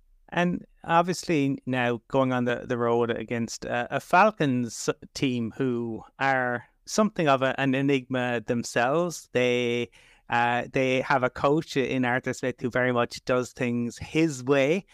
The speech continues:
And, uh, I, I describe him, I think, as the antithesis of, of Brandon Staley, because Staley seems to sway by what,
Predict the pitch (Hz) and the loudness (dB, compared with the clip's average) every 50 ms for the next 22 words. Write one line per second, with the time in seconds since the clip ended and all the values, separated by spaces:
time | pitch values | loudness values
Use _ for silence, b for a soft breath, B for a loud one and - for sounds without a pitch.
0 | b b b b b - 127 127 131 131 127 127 123 123 123 120 120 127 127 123 | b b b b b -2 0 2 2 2 0 0 -2 -2 -2 0 2 2 2 2
1 | 120 120 - 131 139 135 127 127 127 123 120 - 120 135 143 127 147 - - - | 2 2 2 4 4 4 2 2 0 -2 -2 0 0 0 2 0 -2 -2 0 2
2 | 127 131 135 123 143 127 123 120 117 - 139 123 - - 120 113 107 - - 117 | 2 4 2 2 0 0 0 0 -2 -2 -4 -4 -2 -2 -4 -4 -4 -2 -2 -2
3 | 117 113 113 117 - - - 120 113 - 139 123 120 - - 123 110 - - 117 | 0 0 -2 -4 -6 -6 -6 -6 -4 -4 -4 -4 -4 -4 -6 -6 -4 0 2 4
4 | 113 117 - 120 117 - - 127 123 123 117 117 117 117 - - - 123 123 127 | 4 4 4 2 0 2 2 2 4 4 2 0 -4 -6 -4 -2 -2 0 0 2
5 | 127 123 123 120 107 120 113 - 131 117 - - - - 127 123 135 131 123 120 | 0 0 0 -2 -4 -6 -6 -6 -6 -6 -6 -6 -4 -2 0 0 2 0 0 -2
6 | 120 - - 135 123 120 117 110 - - 123 117 - - - - - _ - 135 | -4 -6 -4 -4 -4 -4 -4 -6 -6 -6 -6 -4 -4 -6 -8 -10 -6 _ 0 2
7 | 131 131 127 127 127 127 123 110 - 120 117 113 - - 123 123 123 - | 2 2 2 0 -2 -2 -2 -2 -2 -2 -2 -2 0 2 4 4 2 2